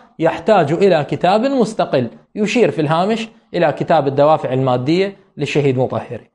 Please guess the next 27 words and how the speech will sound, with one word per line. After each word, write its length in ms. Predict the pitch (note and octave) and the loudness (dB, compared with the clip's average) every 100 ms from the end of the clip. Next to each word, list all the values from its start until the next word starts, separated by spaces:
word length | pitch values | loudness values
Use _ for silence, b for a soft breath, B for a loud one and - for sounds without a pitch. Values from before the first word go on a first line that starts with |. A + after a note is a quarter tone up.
| _ _ - | _ _ -10
زين، 260 | C3 E3+ F3 - _ - | -4 -4 -4 -14 _ -8
وإحنا 300 | F3+ E3+ E3 | -2 0 0
هم 60 | |
ذكرنا 460 | D3 C3 D3+ B2 B2+ | 0 0 0 0 0
أيضا 220 | C#3 A2 | 0 -2
كتاب 380 | A2 C3+ C3+ A2 | -4 -6 -4 -2
الله 220 | C3 C3+ | 0 0
خالق 360 | - C#3+ C#3+ D3 | 0 -2 -2 -6
الكون 320 | D#3+ G#3 B3+ | -6 -4 -2
يتعرض 480 | G#3 F3 D#3+ A2+ A#2+ | -2 0 -2 -4 -8
لهذا، 280 | A#2 A#2 A#2+ - | -6 -6 -10 -12
في-، 240 | C3+ B2 B2+ | -10 -10 -12
فيه 260 | - D3+ D#3 | -10 -6 -2
لهذا 280 | C3 B2 | -2 -2
المطلب، 380 | B2 B2+ E3+ G#3 B B B - | -4 -4 -6 -8 B B B -6
لطيف 420 | E3+ D#3+ A#2 - | -2 -2 -4 -10
يعني، 180 | A2+ C#3 | -6 -4
ممكن 300 | B2+ A#2 A2+ | -4 -4 -6
مراجعته. 540 | A2+ A2+ A2 G2+ - - _ _ _ | -2 -2 -4 -10 -14 -20 _ _ _
زين، 220 | B2+ A#2+ - _ _ _ _ _ _ _ _ _ _ _ _ _ _ _ _ _ _ _ - | -6 -6 -8 _ _ _ _ _ _ _ _ _ _ _ _ _ _ _ _ _ _ _ 0
ولكن 500 | G#3 C4 C#4 C#4 B3 | 4 4 4 2 4
يمكن 440 | C#4 A#3 G#3 D#3+ | 4 4 2 2
لنا 340 | E3 F#3+ A3+ F3 | 4 4 2 2
أن 140 | E3+ | 2
نذكر 340 | F#3+ - D#3+ | 0 0 0
بصورة 460 | C#3+ D3 G#3 E3 C#3 | 2 2 2 2 2
عامة 540 | C3+ B2 E3+ G3+ B3+ | -2 0 0 0 -2